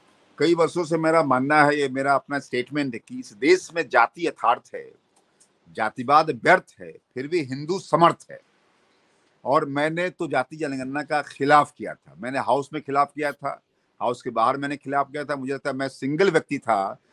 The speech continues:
जिसने announce किया था इन लोगों ने। मैंने कहा था कि जाति की, जाति का जनगणना नहीं, गरीबों की गणना होनी चाहिए,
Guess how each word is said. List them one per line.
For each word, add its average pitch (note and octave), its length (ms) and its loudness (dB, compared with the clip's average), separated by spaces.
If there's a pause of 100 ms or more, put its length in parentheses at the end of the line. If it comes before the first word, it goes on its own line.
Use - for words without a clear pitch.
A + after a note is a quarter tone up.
(300)
जिसने B2+ 260 -6
announce C3+ 280 4
किया C#3 160 2
था C3+ 120 2
इन C3 80 2
लोगों C3 260 4
ने। G2 320 -8 (500)
मैंने C#3 240 0
कहा D3 280 6
था D3+ 180 2
कि C#3 360 -8
जाति B2 460 -2
की, D#3+ 420 -8 (600)
जाति B2 440 -2
का D#3+ 300 2
जनगणना C#3 600 -4
नहीं, B2 580 -6
गरीबों D3 360 0
की D#3+ 180 -8
गणना C3 300 -2
होनी G#2+ 220 -4
चाहिए, - 340 -12